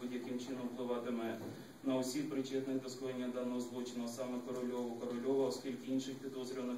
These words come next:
окрім Сенченка, в даному кримінальному провадженні немає. Тому є незрозумілим, які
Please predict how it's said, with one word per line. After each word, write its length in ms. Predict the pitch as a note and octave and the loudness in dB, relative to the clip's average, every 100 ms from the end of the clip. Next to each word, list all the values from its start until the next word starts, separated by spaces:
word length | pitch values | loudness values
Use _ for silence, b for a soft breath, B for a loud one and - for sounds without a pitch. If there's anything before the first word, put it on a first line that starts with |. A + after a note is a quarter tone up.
| A#2+ | -2
окрім 240 | A#2 A#2+ | -2 -2
Сенченка, 480 | A2+ C3 A#2 A#2+ A#2 A2+ | 0 -2 -2 -2 -2 0
в 20 | |
даному 320 | B2+ B2+ B2 A#2+ | 0 0 0 -2
кримінальному 680 | B2 A#2 A#2 A#2 A#2 A2+ G#2 G#2 B B B B - | 0 2 2 2 2 0 -4 -6 B B B B 2
провадженні 580 | C3 C3 B2+ C3+ B2+ | 8 10 8 6 2
немає. 420 | B2 A#2+ A2+ A2 G#2 | 2 2 2 0 0
Тому 240 | A#2 B2+ C3+ | 0 2 4
є 80 | |
незрозумілим, 800 | C3 B2+ C3+ A#2+ C3 A#2+ A#2 A2+ | 4 2 0 -2 0 2 0 0
які 200 | A#2 B2+ | -2 -2